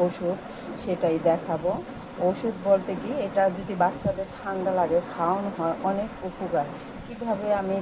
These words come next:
তৈরি করি, সেটাই দেখাবো। আমার বাচ্চাদের আমি খাইয়ে থাকি সবসময়। তো এখানে কিছুটা তুলসী পাতা নিয়েছি। দেখুন, তুলসী পাতাটা ভালো করে ধুয়ে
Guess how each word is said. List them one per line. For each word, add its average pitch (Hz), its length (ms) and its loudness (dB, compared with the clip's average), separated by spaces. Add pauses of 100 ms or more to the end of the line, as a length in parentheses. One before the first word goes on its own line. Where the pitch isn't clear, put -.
(100)
তৈরি 202 340 -2
করি, 185 180 0 (140)
সেটাই 170 280 4 (100)
দেখাবো। 165 280 2 (120)
আমার 175 260 4
বাচ্চাদের 170 520 2
আমি 170 140 2 (380)
খাইয়ে 165 380 4
থাকি 160 240 -4 (140)
সবসময়। 175 540 0 (600)
তো - 60 -4 (100)
এখানে 214 260 -2 (100)
কিছুটা 202 380 0 (300)
তুলসী 185 380 -2
পাতা 170 200 4 (100)
নিয়েছি। 170 360 2 (460)
দেখুন, 180 280 0 (680)
তুলসী 190 380 -6
পাতাটা 170 420 4 (160)
ভালো 165 300 4
করে 165 180 4 (120)
ধুয়ে 180 280 -4